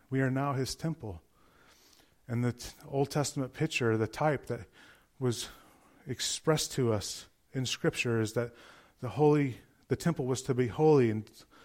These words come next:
completely dedicated to the work and service of God. And, and now we are its temple. And as much as we can, and as much as the, the Spirit of God, uh, will empower us to do so, we are to live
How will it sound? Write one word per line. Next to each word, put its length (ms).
completely 360
dedicated 600
to 140
the 160
work 360
and 120
service 440
of 100
God. 380
And, 100
and 100
now 180
we 260
are 180
its 180
temple. 480
And 120
as 160
much 240
as 100
we 120
can, 280
and 140
as 180
much 260
as 120
the, 100
the 120
Spirit 440
of 100
God, 360
uh, 120
will 260
empower 580
us 160
to 120
do 180
so, 180
we 220
are 120
to 120
live 540